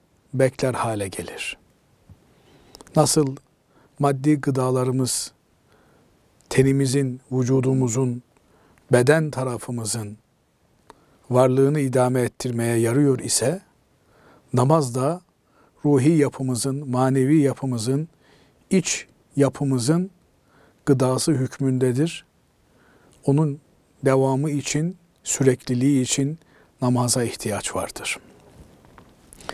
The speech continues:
Binaenaleyh namaz kılmayan bir insan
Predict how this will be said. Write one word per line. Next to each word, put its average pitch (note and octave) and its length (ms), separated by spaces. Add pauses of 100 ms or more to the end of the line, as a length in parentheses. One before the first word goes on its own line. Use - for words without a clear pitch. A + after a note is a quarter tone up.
(320)
Binaenaleyh D#3 540 (420)
namaz E3 320
kılmayan C#3 600
bir D#3+ 120
insan D#3+ 500